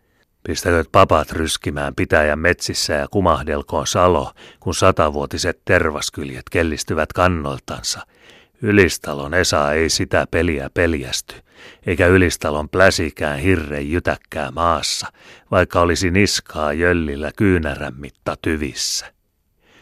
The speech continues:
Kuhiskoo miestä ja huhkikoo hevosta Lahdenperän metsissä tihuvamminkin kuin sakoa rikkaan talon pitopadassa,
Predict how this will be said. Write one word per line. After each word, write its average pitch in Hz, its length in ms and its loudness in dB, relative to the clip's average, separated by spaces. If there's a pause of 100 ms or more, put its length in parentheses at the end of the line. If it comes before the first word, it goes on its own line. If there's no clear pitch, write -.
(320)
Kuhiskoo 78 720 -4
miestä 76 520 -2
ja 73 180 -8
huhkikoo 85 640 -2
hevosta 82 540 0
Lahdenperän 76 640 -2
metsissä - 640 -4
tihuvamminkin 73 800 -2
kuin 82 160 0
sakoa 73 560 0
rikkaan 78 560 -6
talon 80 340 2
pitopadassa, - 880 -4